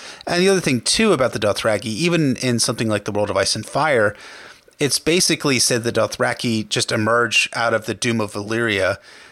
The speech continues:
without any real history behind them. When you get, like, the history of the Valyrians, Martin dedicates an entire chapter to the formation of Valyria and the Freehold, their form of government, how they evolved to become dragon riders and these types of things. You would hope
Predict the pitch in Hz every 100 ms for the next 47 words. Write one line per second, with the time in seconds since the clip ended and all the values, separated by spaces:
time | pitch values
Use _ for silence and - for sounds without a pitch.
0 | _ _ _ 143 131 135 123 - 131 127
1 | 120 113 117 - - 160 - 113 87 107
2 | 101 98 107 113 107 135 127 131 120 123
3 | 113 127 - 113 101 104 110 120 127 113
4 | 101 - 127 117 117 - 127 - 110 104
5 | - 117 104 - 135 135 - 101 104 95
6 | 107 107 110 104 104 101 107 104 101 104
7 | 107 107 107 104 104 101 - - - _
8 | 117 110 - - 123 113 120 110 104 98
9 | - 107 101 - 117 110 107 104 101 -
10 | - - - - - 131 117 110 117 113
11 | - 101 - 104 123 123 120 120 107 104
12 | 104 113 104 - 104 110 - 123 117 113
13 | - 117 113 - _ _ - - - 196
14 | 185